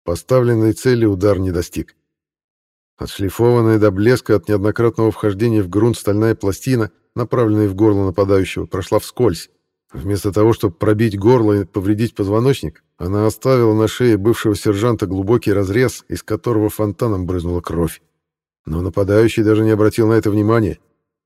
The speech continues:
Он вцепился своей пятерней в предплечье Олега и потянул того на себя. Олег развернул черенок лопаты, зажав им руку бывшего полицейского в болевой захват.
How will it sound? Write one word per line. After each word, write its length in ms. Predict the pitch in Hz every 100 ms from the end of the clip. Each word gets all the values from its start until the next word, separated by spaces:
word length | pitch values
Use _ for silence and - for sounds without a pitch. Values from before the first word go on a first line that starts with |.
| _ -
Он 160 | 90 98
вцепился 540 | - 110 135 139 120
своей 240 | - 113 110
пятерней 480 | 107 - 107 120
в 80 | 101
предплечье 600 | 107 104 - 131 113 113
Олега 280 | 107 107 95
и 60 | 90
потянул 360 | 90 104 107
того 220 | 107 104
на 80 | 104
себя. 340 | - 98 110 - _ _ _ _ _ _
Олег 300 | 76 80 82
развернул 440 | 95 98 107 117
черенок 380 | 110 107 107 104
лопаты, 420 | 104 98 131 117
зажав 380 | 98 104 117 117
им 100 | 113
руку 220 | 113 117 104
бывшего 360 | 113 - 110
полицейского 560 | 92 110 - 120 - 104
в 80 | 92
болевой 300 | 110 120 104
захват. 500 | 98 127 123 85